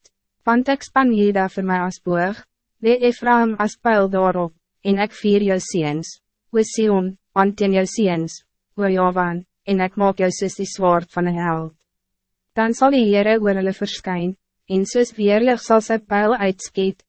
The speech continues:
en die Heere, Heere sal met die bassein blaas en intrek met die storms uit die suide. Die Heere van die leerskare sal hulle beskud, en hulle sal verslind, ja,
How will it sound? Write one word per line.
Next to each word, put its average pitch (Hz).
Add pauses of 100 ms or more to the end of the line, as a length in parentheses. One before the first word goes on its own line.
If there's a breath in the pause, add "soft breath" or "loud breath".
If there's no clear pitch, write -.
(180)
en 202
die 196
Heere, 214
Heere 180
sal 190
met 190
die 202
bassein 196
blaas 165
en 190
intrek 185
met 180
die 180
storms 170
uit 175
die 180
suide. 170 (720)
Die 214
Heere 233
van 240
die 220
leerskare 190
sal 196
hulle 185
beskud, 196 (340)
en 196
hulle 190
sal 214
verslind, 170 (200)
ja, 180